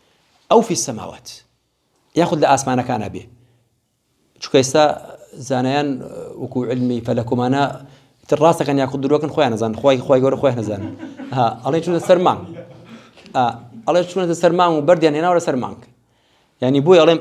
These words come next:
ئەگەر ئەو بەردە لە سەر مانگش بێ، لە سەر مانگش بێ، خەردەلێکی تیا بێ ناو بەردەکە، خوای پرد-، پروردگار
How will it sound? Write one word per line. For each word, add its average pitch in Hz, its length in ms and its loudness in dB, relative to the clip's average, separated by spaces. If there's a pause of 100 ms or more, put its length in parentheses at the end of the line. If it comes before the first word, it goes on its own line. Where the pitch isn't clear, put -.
ئەگەر 185 280 2
ئەو 208 180 4
بەردە 170 240 4
لە 196 100 -2
سەر 190 180 2
مانگش 139 380 0
بێ، 131 120 4 (760)
لە 139 100 -16
سەر 143 160 -2
مانگش 131 340 0
بێ، 143 140 4 (400)
خەردەلێکی 156 600 4
تیا 143 200 6
بێ 127 140 2
ناو 120 140 0
بەردەکە، 123 400 0
خوای 147 160 -4
پرد-، 123 240 -10
پروردگار 131 360 -4